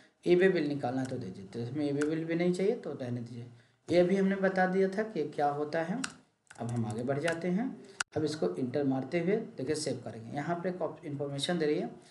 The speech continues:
"Mandatory information for e-way bill is not specify", है ना,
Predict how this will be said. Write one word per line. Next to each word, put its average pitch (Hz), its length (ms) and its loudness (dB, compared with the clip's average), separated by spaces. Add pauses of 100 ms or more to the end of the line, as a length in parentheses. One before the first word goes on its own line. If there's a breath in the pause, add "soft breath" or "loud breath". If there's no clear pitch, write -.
(220 loud breath)
"Mandatory 160 400 2
information 175 600 0
for 190 140 -2 (120)
e-way 156 320 4
bill 160 220 0 (180)
is 139 220 -6
not 180 400 0
specify", 120 580 -8
है 139 140 -2
ना, 226 200 -2